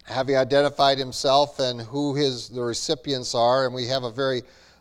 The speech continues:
uh, nice description, uh, uh, that, uh, reminds us of our oneness in Christ. We looked at that two weeks ago. We come now to,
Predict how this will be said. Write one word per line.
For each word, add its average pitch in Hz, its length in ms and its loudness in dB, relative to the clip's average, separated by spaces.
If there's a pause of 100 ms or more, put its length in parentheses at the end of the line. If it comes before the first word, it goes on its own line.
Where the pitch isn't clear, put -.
uh, 113 380 0 (1800)
nice 143 480 4
description, 123 800 -2
uh, 120 220 -2 (120)
uh, 120 300 0 (300)
that, 120 300 -2 (680)
uh, 78 220 -14 (240)
reminds 131 640 2
us 123 320 2
of 113 180 -2
our 113 140 4
oneness 127 500 2
in 123 120 -6
Christ. 143 340 2
We 113 80 -4
looked 120 220 -4
at 120 100 -6
that 120 240 0
two 127 140 -6
weeks 127 260 -6
ago. 135 380 2 (500)
We 123 140 -6
come 170 340 0
now 156 240 0
to, 143 520 -2